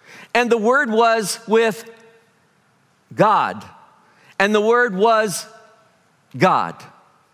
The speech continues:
Jesus is the Word. Jesus is the gospel. Amen?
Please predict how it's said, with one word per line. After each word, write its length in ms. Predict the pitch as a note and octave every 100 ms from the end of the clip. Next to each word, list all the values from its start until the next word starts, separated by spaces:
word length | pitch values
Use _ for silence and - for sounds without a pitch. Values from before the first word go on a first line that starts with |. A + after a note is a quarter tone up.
| _ _ _ - -
Jesus 600 | C3+ F#3+ C#4+ C#4 D4 A3 -
is 240 | G#3 E3
the 140 | F3 F3+
Word. 640 | E3 A3 A3+ A3+ A3 G#3+ - D3
Jesus 960 | B2 F3+ C4+ B3+ D#3+ E3 E3+ - - - _ _
is 460 | F#3 F#3 F3 E3+ - F3 -
the 160 | D#3+
gospel. 640 | D#3 F#3 F3+ - - G#2 G2+
Amen? 540 | C3+ D3+ F3 G#3 G#3